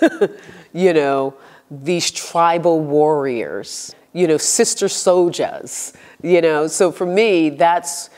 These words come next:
what Afro goddess is. A woman who is standing on her foundation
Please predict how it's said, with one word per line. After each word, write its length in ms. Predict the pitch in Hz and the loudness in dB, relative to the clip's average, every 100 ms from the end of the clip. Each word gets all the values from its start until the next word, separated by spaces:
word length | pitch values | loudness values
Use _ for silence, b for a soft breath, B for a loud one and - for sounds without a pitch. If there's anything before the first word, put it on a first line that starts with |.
| B - | B -2
what 280 | 160 - - | 0 0 0
Afro 380 | 143 143 147 127 | -2 0 -4 -4
goddess 580 | 123 117 127 - - - | -4 -4 -6 -10 -12 -12
is. 440 | - 64 - - - B | -16 -12 -10 -10 -14 B
A 100 | - | 0
woman 460 | 147 147 160 175 165 | 2 2 2 0 -2
who 200 | 160 156 | -2 -2
is 140 | 147 | -2
standing 720 | - - 160 156 156 151 147 143 | -4 -4 0 2 2 0 -4 -4
on 240 | - 147 | -6 -6
her 200 | 147 147 | -4 -6
foundation 960 | 139 143 139 127 131 131 - 123 120 | -2 -2 -2 -2 -4 -4 -6 -8 -8